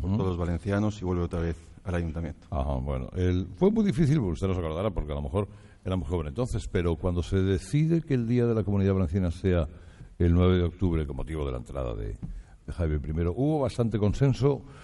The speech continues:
Speaker 1: o como aquí había algunos que preferían incluso otra denominación para la comunidad, que no fuera Comunidad Valenciana, y, eh, unos eran Reino de Valencia, otros País Valenciano, etcétera, etcétera,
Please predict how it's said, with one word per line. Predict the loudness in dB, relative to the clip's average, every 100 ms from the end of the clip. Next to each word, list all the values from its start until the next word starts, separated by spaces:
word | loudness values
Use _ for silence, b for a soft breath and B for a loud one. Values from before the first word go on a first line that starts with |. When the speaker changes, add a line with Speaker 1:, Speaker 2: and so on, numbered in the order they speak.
| B -20 -4
Speaker 1:
o | 2 2
como | 4 2 4 4 4 2
aquí | 2 0
había | 2 2
algunos | 4 4 4 4
que | 2 2
preferían | 0 -2 0 0 0
incluso | -2 -4 -4
otra | -4 -4
denominación | -4 -4 -4 -4 0 0
para | 0 -6
la | -8
comunidad, | -10 -8 -4
que | -4
no | -4
fuera | -8 -8
Comunidad | -8 -8 -8
Valenciana, | -10 -8 -4 -2 0 -2 -2
y, | -4 -8 B B B B -12
eh, | -6 -6 -4
unos | -4 -4 -4
eran | -4 -4
Reino | -6 -6 -6
de |
Valencia, | -2 -2 0 -2
otros | -4 -8
País | -8 -8
Valenciano, | -8 -10 -4 -2 -2 -4
etcétera, | -8 -8 -6 -8
etcétera, | -2 -2 0 -2 -2 -4